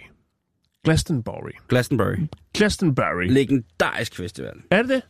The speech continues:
Speaker 2: Ja, det er en meget
Speaker 1: Ja.
Speaker 2: legendarisk festival. Det er
Speaker 1: Ja,
Speaker 2: sådan en legendarisk
Speaker 1: Glastonbury.
Speaker 2: rockfestival, øh, på
Speaker 1: Ja.
Speaker 2: rigtig, rigtig mange måder.
Speaker 1: Der, øh,
Speaker 2: Glastonbury og Hammersmith.
Speaker 1: der
Speaker 2: Fantastiske
Speaker 1: vil man, øh,
Speaker 2: festivaler.
Speaker 1: skabe god energi, og man vil gøre det på den, øh, helt miljørigtige måde.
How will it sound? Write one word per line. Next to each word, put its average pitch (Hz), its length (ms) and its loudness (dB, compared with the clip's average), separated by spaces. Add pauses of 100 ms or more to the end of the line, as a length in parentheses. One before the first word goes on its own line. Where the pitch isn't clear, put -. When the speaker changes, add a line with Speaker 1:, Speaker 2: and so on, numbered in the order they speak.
Speaker 2:
Ja, 113 120 2
det 127 100 4
er 110 60 2
en 107 180 6
meget 117 160 4
Speaker 1:
Ja. 120 40 4
Speaker 2:
legendarisk 95 440 0
festival. - 320 -8
Det - 120 -10
er - 40 4
Speaker 1:
Ja, 247 60 4
Speaker 2:
sådan 135 140 2
en 127 180 4
legendarisk 123 240 4
Speaker 1:
Glastonbury. 113 420 0
Speaker 2:
rockfestival, 104 840 0
øh, 107 240 -8
på 98 120 -6
Speaker 1:
Ja. 107 60 6
Speaker 2:
rigtig, - 160 0
rigtig 98 140 -4
mange 107 160 -2
måder. 113 180 -6 (340)
Speaker 1:
Der, 143 220 4
øh, 175 200 4
Speaker 2:
Glastonbury 131 500 4
og 104 60 -4
Hammersmith. 110 540 -4
Speaker 1:
der - 160 -20
Speaker 2:
Fantastiske 143 340 2
Speaker 1:
vil 160 200 4
man, - 20 2
øh, 147 60 2
Speaker 2:
festivaler. 135 160 4
Speaker 1:
skabe 123 340 0
god 127 280 0
energi, 123 380 2 (340)
og 113 160 0
man 113 120 2
vil 113 80 2
gøre 113 200 2
det 123 100 -2
på 123 160 4
den, 113 200 -2
øh, 98 60 2
helt 117 360 0
miljørigtige 110 640 0
måde. - 300 -4